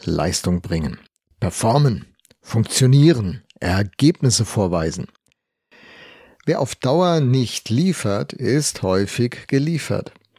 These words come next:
Aktuell ist das wieder mal im Profisport ganz, ganz deutlich vorgeführt worden in, ähm, der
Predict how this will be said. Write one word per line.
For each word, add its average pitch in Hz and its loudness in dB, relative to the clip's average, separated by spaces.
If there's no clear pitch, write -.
Aktuell 120 0
ist - -2
das 107 -2
wieder 127 2
mal 117 2
im 120 0
Profisport 113 0
ganz, 127 0
ganz 120 -2
deutlich 110 -2
vorgeführt 123 -2
worden 110 0
in, 101 2
ähm, 92 -2
der 87 -2